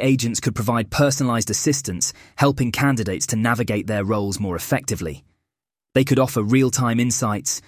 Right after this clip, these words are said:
suggestions, and support, helping candidates to excel in their positions. However, it's important to consider the ethical and practical implications of such an approach. Issues such as data privacy, user consent,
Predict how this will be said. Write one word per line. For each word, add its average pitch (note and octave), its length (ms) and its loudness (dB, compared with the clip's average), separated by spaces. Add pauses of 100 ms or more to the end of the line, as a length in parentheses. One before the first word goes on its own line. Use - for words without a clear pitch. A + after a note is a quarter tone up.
suggestions, B2 840 0
and G#2+ 100 0
support, A2+ 540 -2 (380)
helping D3 340 0
candidates A2 480 -2
to A2+ 100 -2
excel A#2 460 -2
in F#2+ 80 -4
their F#2+ 140 -4
positions. F#2 600 -4 (840)
However, C3+ 500 2 (380)
it's C#3+ 160 4
important D#3 460 2
to C3+ 80 -2
consider C3+ 360 2
the B2+ 220 0
ethical C#3 340 0
and A#2+ 160 -2
practical C#3+ 480 0
implications A2+ 720 -2
of F2+ 80 -6
such - 240 -4
an G2+ 80 -4
approach. - 440 -6 (380)
Issues D3 380 4
such - 240 0
as G2+ 160 -2
data A#2+ 320 2
privacy, G#2 600 -2 (220)
user C3+ 320 4
consent, A2+ 500 -2